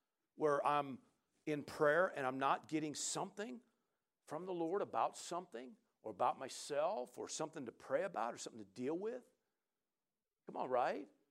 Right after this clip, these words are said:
It, it just, it's just nonstop. So then I, I wonder, how does anybody function without that? That's my thought. I'm not, you know, trying to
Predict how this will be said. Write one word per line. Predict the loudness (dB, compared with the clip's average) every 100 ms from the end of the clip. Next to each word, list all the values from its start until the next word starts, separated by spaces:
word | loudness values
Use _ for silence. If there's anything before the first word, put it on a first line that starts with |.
| _ _ -8
It, | -6 -4
it | -4
just, | -4 -4
it's | -8 -6
just | -8 -8 _ -12
nonstop. | -2 -2 -2 -4 -6 -6 -8 _ _
So | -2
then | 0 2
I, | 2 2 0 -8 _ _ _ _
I | 2 4
wonder, | 4 2 2 0 -2 -10 _
how | 0 2 4
does | 2
anybody | 0 0 6 6 6
function | 0 -2 -2 -4 -10
without | -6 -2 -2 -4
that? | -10 -14 -16 _ _ _ _ _ -2
That's | 0 0
my | 6 6 6
thought. | 2 -2 -4 -14 _ _ _ _ _ _ _ _ _ _ _
I'm | -4
not, | 0 0 -2 -6
you |
know, | -4 -4
trying | -2 0 0
to | -4